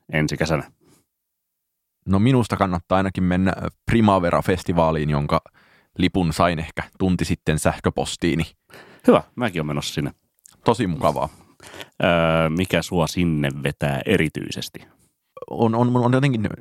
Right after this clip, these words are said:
Speaker 2: typerää ajatella asioita silleen bucket listin omaisesti, mutta nyt ajatellaan silti asioita bucket listin omaisesti, niin olen kyllä kovin tyytyväinen siihen, että Primavera-festivaalilla esiintyvät muun muassa Maha-musiikista,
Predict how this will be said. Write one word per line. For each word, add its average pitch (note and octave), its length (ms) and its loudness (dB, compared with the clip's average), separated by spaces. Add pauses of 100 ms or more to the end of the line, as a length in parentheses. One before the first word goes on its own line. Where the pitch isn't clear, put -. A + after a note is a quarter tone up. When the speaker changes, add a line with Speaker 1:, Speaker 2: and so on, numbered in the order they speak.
(120)
Speaker 2:
typerää A2+ 360 4
ajatella F2 420 0
asioita E2+ 320 0
silleen E2 360 0
bucket F2+ 320 0
listin D#2+ 320 -6
omaisesti, E2 500 -2
mutta D#2+ 380 0 (200)
nyt G#2 160 -4
ajatellaan F2 460 2
silti F#2+ 300 -2
asioita E2+ 320 0
bucket E2+ 360 0
listin D#2+ 280 -4
omaisesti, D#2 500 0
niin D2+ 340 0 (500)
olen G2 380 2
kyllä F#2 520 2
kovin F2 600 0
tyytyväinen D2+ 760 2
siihen, D#2 300 -2
että C#2+ 420 -2 (160)
Primavera-festivaalilla D#2 1200 0
esiintyvät D2+ 640 -2
muun D2+ 200 -2
muassa D2 440 -2 (640)
Maha-musiikista, E2 1040 0